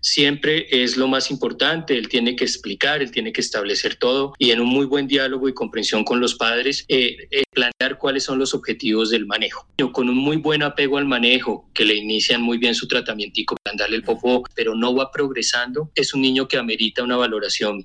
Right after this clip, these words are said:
a pesar del buen apego. Si no hay buen apego, pues obviamente no vamos a tener buena respuesta y ahí más que remitirlo, lo que hay que hacer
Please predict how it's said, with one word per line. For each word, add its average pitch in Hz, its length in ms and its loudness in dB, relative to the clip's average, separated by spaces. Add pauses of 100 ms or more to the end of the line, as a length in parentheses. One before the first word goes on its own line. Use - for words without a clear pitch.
(140)
a 120 140 -2
pesar 123 340 0
del 139 140 0
buen 139 180 0
apego. 143 340 -2
Si - 220 0
no 139 160 4
hay 156 100 2
buen 170 200 -2
apego, 175 360 -2
pues 151 160 0
obviamente 127 460 0
no 139 80 0
vamos 135 300 0
a 139 60 -2
tener 113 200 -4
buena 117 220 0
respuesta 127 480 -2
y 131 100 4
ahí 110 140 0
más 120 200 0
que 135 100 -6
remitirlo, 117 520 -2
lo 127 140 2
que 110 100 -4
hay 104 80 -2
que 117 100 0
hacer 123 300 -2